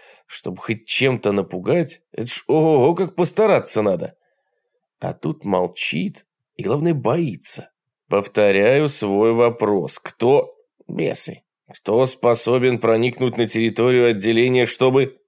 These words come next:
Бесы. Оставить на подоконнике очередной отравленный плод местного садоводства, а следовательно.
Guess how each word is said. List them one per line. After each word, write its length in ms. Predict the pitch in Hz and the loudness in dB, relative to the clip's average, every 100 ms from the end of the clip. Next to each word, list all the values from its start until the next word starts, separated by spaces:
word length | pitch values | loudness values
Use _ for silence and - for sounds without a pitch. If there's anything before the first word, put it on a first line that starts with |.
| _ - | _ -14
Бесы. 880 | - 147 185 165 - 165 127 90 _ _ _ 123 | -4 0 2 2 0 0 0 -2 _ _ _ 0
Оставить 640 | 120 - 120 131 127 120 | 0 2 2 4 2 0
на 100 | 127 | 0
подоконнике 840 | 123 120 113 - 127 127 127 123 120 | 2 2 2 2 2 2 0 2 0
очередной 640 | 117 117 120 104 131 127 | 0 0 0 2 4 2
отравленный 600 | 123 117 131 123 123 117 | 2 2 4 2 2 0
плод 400 | - 123 131 110 | 0 2 2 0
местного 460 | 123 127 123 123 | 0 2 2 0
садоводства, 720 | 113 113 113 110 135 - 127 127 | 2 2 2 4 0 0 0 2
а 140 | 113 | 2
следовательно. 920 | - 107 131 147 135 127 131 139 - | 0 0 2 4 2 0 2 2 0